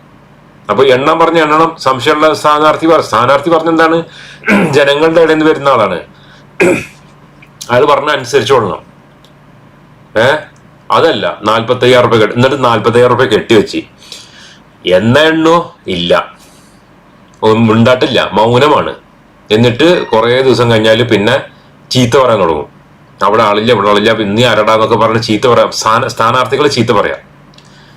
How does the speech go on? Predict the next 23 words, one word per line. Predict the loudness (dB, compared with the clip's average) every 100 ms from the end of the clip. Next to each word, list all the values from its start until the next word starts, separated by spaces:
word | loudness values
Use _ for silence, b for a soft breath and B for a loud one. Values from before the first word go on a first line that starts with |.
| -2
എന്നിട്ട് | 2 2
എണ്ണല്. | 2 0 -2
പിന്നെ | 0 2
എന്തിനാണ് | 2 2 2 2 2
ഈ | 2
മൂന്ന് | 2 2 2
പെട്ടി | 0 0 0 0
വെച്ചിട്ട് | 0 0 0
ആരെ | 0 2 0 0 0 0
കാണിക്കാൻ, | 0 0 0
ആരെ | 0 2 0 0
കളിയാക്കാനാണ്? | 0 0 0 0 0 -4 -8 b b _ -2
നൂറ്റി | 0 2
നാല്പത്തിരണ്ട് | 2 0 -2 0 2
കോടി | 2 0
ജനങ്ങളെ | 0 2 0
കളിയാക്കിക്കൊണ്ടിരിക്കുകയാണ് | 0 -2 0 -2 -2 -2 0 0 2
ഇവന്മാര്. | 2 2 -2 -4 -8 _ _ -20 _ _ _ _ _ _ -4
അപ്പൊ | 0 0 0
അതൊക്കെയാണ് | -2 0 0 0
നിങ്ങളിവിടെ | 0 2 0 0
കാണുന്നത്. | 0 -2 -4 -8 -12 B B B B B B B B -20 -20 -20 -20 -8
പിന്നെ, | -2 2 4 4